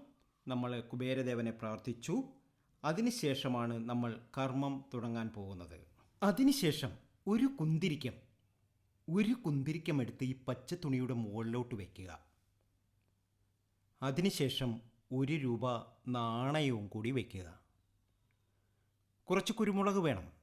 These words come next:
അത് എത്ര എണ്ണമെന്നൊന്നുമില്ല, കുറച്ച്. അപ്പോൾ ഒരു പിടി എടുക്കുക, അതെടുത്ത് ഈ പച്ചത്തുണിയുടെ മുകളിലേക്ക് വയ്ക്കുക. ഇത് കണ്ടില്ലേ,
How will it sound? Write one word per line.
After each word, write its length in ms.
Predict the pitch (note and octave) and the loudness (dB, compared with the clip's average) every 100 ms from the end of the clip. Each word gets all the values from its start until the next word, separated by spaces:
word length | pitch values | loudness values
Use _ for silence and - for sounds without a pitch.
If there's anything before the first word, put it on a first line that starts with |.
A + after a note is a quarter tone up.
| _ _ _ _ _ _ _ - | _ _ _ _ _ _ _ -4
അത് 160 | D#3+ F3+ - D#3+ | 2 2 2 -2
എത്ര 260 | D#3 - F#3 F3+ D3 | 0 2 6 8 8
എണ്ണമെന്നൊന്നുമില്ല, 840 | D3 E3+ E3+ D#3 D3 C#3+ B2+ G#2+ B2 - - C3 | 8 8 8 8 10 10 8 6 4 2 -4 0
കുറച്ച്. 340 | B2+ - C3 - - _ _ _ - | 0 2 0 0 -10 _ _ _ -2
അപ്പോൾ 260 | D3 D#3+ F3+ - C3 | 0 2 2 0 2
ഒരു 140 | B2+ C#3+ | 2 2
പിടി 220 | B2 A2 A2+ | 2 2 0
എടുക്കുക, 320 | G#2+ A#2 A2+ D3+ G#3 - _ - | 0 -2 2 2 0 -10 _ -8
അതെടുത്ത് 400 | A#2 A2+ - - A#3+ - _ _ _ - | -6 -6 -6 -6 -6 -8 _ _ _ -8
ഈ 60 | C3 C3+ | -6 -4
പച്ചത്തുണിയുടെ 640 | A#2+ B2 B2 A2+ A2 A2 G3 - _ _ A#2 | -4 -4 -4 -4 -2 -4 -4 -8 _ _ -6
മുകളിലേക്ക് 560 | G#2 A2+ A2+ A#2 A#2+ G2+ | -4 -4 -4 -4 -4 -8
വയ്ക്കുക. 260 | F2 E2 D#2 - _ _ _ _ - | -8 -14 -16 -18 _ _ _ _ -2
ഇത് 80 | A3 | 0
കണ്ടില്ലേ, 320 | G#3 D3+ A#2+ | 2 0 -2